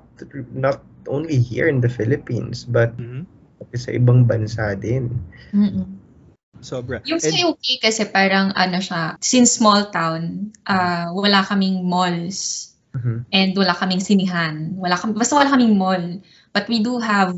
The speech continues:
Speaker 3: big supermarkets. So basically, yun yung pinaka parang galaan namin <laughs> nung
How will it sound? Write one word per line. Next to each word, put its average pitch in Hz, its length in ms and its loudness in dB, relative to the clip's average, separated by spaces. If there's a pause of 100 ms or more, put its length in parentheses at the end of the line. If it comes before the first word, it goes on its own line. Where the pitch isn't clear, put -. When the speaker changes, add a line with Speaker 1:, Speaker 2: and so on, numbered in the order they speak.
(160)
Speaker 3:
big 190 560 4 (240)
supermarkets. 196 1080 2 (220)
So 240 160 4
basically, 220 720 0 (160)
yun 226 240 4
yung 220 80 4
pinaka 202 480 4
parang 190 320 2
galaan 185 420 2
namin 175 540 0 (100)
<laughs> - 220 -12
nung 202 320 4